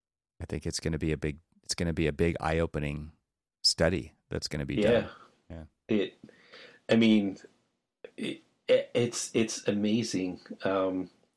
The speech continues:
Speaker 2: that, you know, who, like, we sit around and they're just like, "Oh yeah, you know, it's Wednesday." And they're like, "Dude, it's Friday." Like, what? Wait, what?
Speaker 1: Yes. There's
Speaker 2: <laughs> And
Speaker 1: no
Speaker 2: it's like,
Speaker 1: s-,
Speaker 2: so
Speaker 1: you don't even know. Yeah.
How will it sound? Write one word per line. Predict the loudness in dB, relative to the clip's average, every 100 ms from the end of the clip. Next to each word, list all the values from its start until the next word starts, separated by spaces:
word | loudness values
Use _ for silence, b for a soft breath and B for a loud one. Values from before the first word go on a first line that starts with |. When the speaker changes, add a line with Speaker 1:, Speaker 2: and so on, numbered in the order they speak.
| _ _ _ _ -16 -8
Speaker 2:
that, | -4 0 2 2 0 -6 _ _ _ B B B
you | -2
know, | 0
who, | 0 2 2 2 -2
like, | -6 -6 -14 -18 _ _ _ _ _ _ _ 0
we | 2
sit | 2 2
around | 6 6 6
and | 2
they're | 0
just | 0 0
like, | -2 -4 -20 _ _ -6
"Oh | -2
yeah, | 0 2 2
you | 4
know, | 4
it's | 2 2
Wednesday." | 2 2 2 0 0 -4
And | 0
they're | 2 2
like, | 0 -8 0
"Dude, | 2 2 0 -6
it's | -10 -4
Friday." | 0 2 2 -2 -8 _ _ _ _ _ _ 0
Like, | 2 0 -2
what? | 2 2 2
Wait, | 0 2
what? | 2 0 -4
Speaker 1:
Yes. | -4 -2 -4 -10 -8 -2
There's | 0
Speaker 2:
<laughs> | 4
And | 6
Speaker 1:
no | 6
Speaker 2:
it's | 8
like, | 6 4
Speaker 1:
s-, | 2
Speaker 2:
so | 2 4
Speaker 1:
you | 6
don't | 6
even | 6 2 0
know. | 0 -2 -4 -2
Yeah. | -2